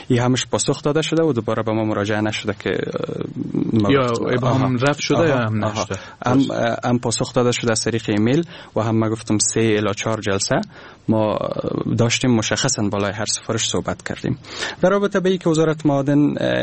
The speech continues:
Speaker 1: ادعای تطبیق نود و دو سفارش را، اه، می‌کنن، در اول گزارش پروسهٔ کاری ما قسم است که یک گزارش عمومی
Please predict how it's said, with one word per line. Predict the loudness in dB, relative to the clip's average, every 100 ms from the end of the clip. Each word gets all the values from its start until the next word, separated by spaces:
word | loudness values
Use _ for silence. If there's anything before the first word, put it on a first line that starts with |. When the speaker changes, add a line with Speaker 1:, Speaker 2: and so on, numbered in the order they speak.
| 0
Speaker 1:
ادعای | 0 2 2 4 4 2 -4 -6 -4 -2 -2
تطبیق | -2 -2 0
نود | 0 0 0
و |
دو | -4
سفارش | -4 0 0 0
را، | 0 0
اه، | -2 -4 -4 -4 0
می‌کنن، | 0 2 0 0 -2 -16 -10 -2
در | 0
اول | 2 2
گزارش | 0 0 2 0 -4
پروسهٔ | -4 -2 -2
کاری | -2 0
ما | 0
قسم | -2 -4 0
است | 0 -2 -2
که | -2
یک | 0
گزارش | -2 -2 -2 0
عمومی | 0 2 2 4 4